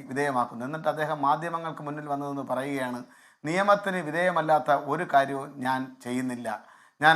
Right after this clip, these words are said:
അത് മാത്രമേ, നിയമവിധേയമായ കാര്യങ്ങൾ മാത്രമേ ചെയ്തിട്ടുള്ളൂ" എന്ന് അദ്ദേഹം വീരവാദം മുഴക്കുകയാണ്, വീമ്പിളക്കുകയാണ്. അങ്ങനെയുള്ള ഒരു എം എൽ എയുടെ കുഴലൂത്തുകാരനാണ് ഈ നാട്ടിലെ കോൺഗ്രസ്സുകാരെന്ന് വിശേഷിപ്പിച്ചാൽ നിങ്ങൾക്കത്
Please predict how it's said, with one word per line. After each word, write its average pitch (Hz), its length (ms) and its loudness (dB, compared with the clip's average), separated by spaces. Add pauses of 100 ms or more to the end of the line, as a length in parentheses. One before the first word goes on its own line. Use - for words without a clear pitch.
അത് 170 100 6 (100)
മാത്രമേ, 160 420 4
നിയമവിധേയമായ 170 680 2
കാര്യങ്ങൾ 151 280 4 (100)
മാത്രമേ 139 300 -2 (100)
ചെയ്തിട്ടുള്ളൂ" 143 520 -4
എന്ന് 135 160 -4
അദ്ദേഹം 135 260 -4 (120)
വീരവാദം 151 520 4 (120)
മുഴക്കുകയാണ്, 127 580 -6
വീമ്പിളക്കുകയാണ്. 131 680 -4 (460)
അങ്ങനെയുള്ള 202 540 6
ഒരു 180 80 0 (120)
എം 175 80 -2 (100)
എൽ 202 60 0 (100)
എയുടെ 170 180 2 (120)
കുഴലൂത്തുകാരനാണ് 170 880 4 (220)
ഈ 160 40 -2 (100)
നാട്ടിലെ 156 280 4 (140)
കോൺഗ്രസ്സുകാരെന്ന് 156 720 2
വിശേഷിപ്പിച്ചാൽ 143 600 -2 (380)
നിങ്ങൾക്കത് 160 360 2